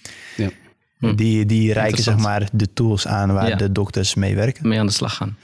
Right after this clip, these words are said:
Speaker 2: Ja.
Speaker 3: Eh, dus dat zijn eigenlijk de mensen die het echte werk verzetten.
Speaker 2: Ja, en jij dacht, "Ik wil in dat veld stappen, ik wil dus geneeskunde gaan doen."
Speaker 3: Ja, ja.
Speaker 1: Ja.
Speaker 3: Nee,
Speaker 1: Ja.
Speaker 3: ik, ik denk dat jij een heel mooi punt aan, aanhaalt. Het zijn,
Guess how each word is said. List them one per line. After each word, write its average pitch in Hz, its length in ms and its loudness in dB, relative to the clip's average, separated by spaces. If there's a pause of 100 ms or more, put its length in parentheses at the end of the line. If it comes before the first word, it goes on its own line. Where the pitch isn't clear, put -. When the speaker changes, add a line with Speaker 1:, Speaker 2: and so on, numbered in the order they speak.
Speaker 2:
Ja. 117 200 -2
Speaker 3:
Eh, 110 240 -2
dus 107 140 -2
dat 113 240 0
zijn 113 180 0
eigenlijk 110 480 -2
de 107 180 2
mensen 110 360 2
die 110 80 4
het 104 100 0
echte 107 200 -2
werk 98 240 0
verzetten. 104 440 -2
Speaker 2:
Ja, 131 120 -4
en 120 100 -4
jij 113 160 0
dacht, 107 300 -4
"Ik 110 140 -4
wil 117 360 0 (100)
in 117 140 0
dat 113 140 -2
veld 123 240 -4
stappen, 113 360 -4
ik 120 140 -2
wil 120 160 2
dus 113 140 0
geneeskunde 110 500 -2
gaan 98 180 -4
doen." 104 160 -4 (480)
Speaker 3:
Ja, - 240 -2 (300)
ja. - 140 -2
Speaker 1:
Ja. 113 140 -2 (220)
Speaker 3:
Nee, 160 180 0 (260)
Speaker 1:
Ja. - 60 0
Speaker 3:
ik, 131 60 0
ik 143 140 2
denk 147 260 2
dat 127 240 2
jij 131 280 2
een 123 140 4
heel 123 240 4
mooi 117 220 2
punt 107 340 -2
aan, 110 340 0
aanhaalt. 110 320 0
Het 120 200 0
zijn, 135 300 0